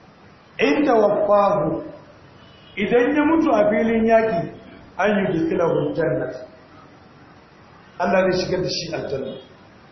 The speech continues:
Da ku gane jihadi ba abu ne da za ka ƙi zuwa ba. Manzo Allah ya ce Allah ya ɗauki nauyi a kansa. Idan mutum ya fita ƙoƙari don Allah,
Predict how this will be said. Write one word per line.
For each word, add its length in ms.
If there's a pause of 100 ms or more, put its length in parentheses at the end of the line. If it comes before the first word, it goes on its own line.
(1200)
Da 100 (140)
ku 140
gane 320
jihadi 440 (480)
ba 80 (100)
abu 180
ne 500
da 100
za 200
ka 160
ƙi 100
zuwa 220
ba. 260 (840)
Manzo 200
Allah 280
ya 80
ce 280
Allah 500
ya 220
ɗauki 320
nauyi 280
a 160
kansa. 320 (1400)
Idan 400
mutum 300
ya 80
fita 280
ƙoƙari 560
don 240
Allah, 440